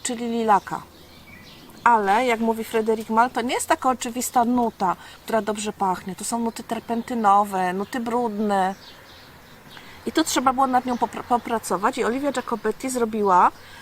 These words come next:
perfumy, y, no, dzisiaj to się używa się takiego określenia molekularne, z molekuł, no, syntetyczne po prostu. Odtworzyła ten akord po prostu w laboratorium, pozbywawszy go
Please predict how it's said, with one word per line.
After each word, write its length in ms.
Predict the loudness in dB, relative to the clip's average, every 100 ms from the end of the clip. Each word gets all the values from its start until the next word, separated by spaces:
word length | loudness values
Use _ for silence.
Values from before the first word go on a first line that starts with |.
| -18 0
perfumy, 560 | 0 2 0 2 0 -2 -10 -18 -6
y, 280 | -2 0 -2 -4
no, 340 | 4 6 6
dzisiaj 220 | 4 -2
to 60 | -4
się 100 | -4
używa 260 | -4 -2 -2
się 60 | -2
takiego 240 | 0 0
określenia 300 | 0 -2 -2
molekularne, 1300 | 0 0 -2 -4 -2 2 6 6 4 2 2 2 2 -2 -10
z 60 | -6
molekuł, 500 | -2 2 2 2 0
no, 80 | 2
syntetyczne 720 | 0 0 0 0 0 -2 -2
po 100 | -2
prostu. 380 | -4 -6 -4 -6 -6 -4
Odtworzyła 640 | -4 -2 -2 0 4 4 4
ten 200 | 2 2
akord 600 | 2 2 2 2 0 -6 -18 -20 -20 -20 -20 -20 -20 -20 -20 -20 -20 -20 -20 -20 -8 -6
po 80 |
prostu 320 | -2 -2 0 2
w 40 |
laboratorium, 720 | 2 2 2 4 2 2 -2
pozbywawszy 920 | 4 4 4 -2 2 6 6 4 -4
go 360 | 2 6 6 4